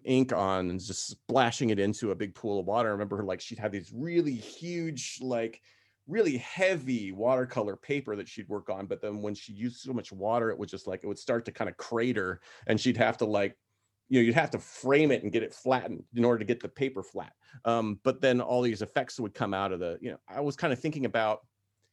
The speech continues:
these kinds of living ideas that come out. Can, is there an audio equivalent to that? Um, is there an oral equivalent to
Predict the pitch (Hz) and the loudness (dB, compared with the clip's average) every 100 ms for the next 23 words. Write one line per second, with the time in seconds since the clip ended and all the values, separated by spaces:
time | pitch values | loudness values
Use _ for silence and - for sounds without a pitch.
0 | _ _ _ _ - 131 131 - 143 131 | _ _ _ _ -8 -4 -4 -2 0 2
1 | 117 110 123 131 127 113 104 101 95 110 | 0 2 2 4 2 0 -2 -2 -2 2
2 | 113 107 113 113 107 - 107 - 104 101 | 2 2 2 2 0 -2 -8 -4 -2 0
3 | 98 - - 113 104 92 104 95 82 127 | -2 -4 -2 -2 0 0 0 0 2 2
4 | 135 98 87 - 92 85 85 - 87 82 | 2 0 -4 -6 -10 -8 -12 -10 -10 -8
5 | 76 - 90 87 85 85 85 85 - 98 | -10 -12 -10 -8 -8 -8 -10 -12 -14 -10
6 | 90 87 113 123 110 95 80 - 87 76 | -8 -4 0 2 2 0 -2 -4 -6 -6
7 | - - 90 85 | -10 -8 -8 -6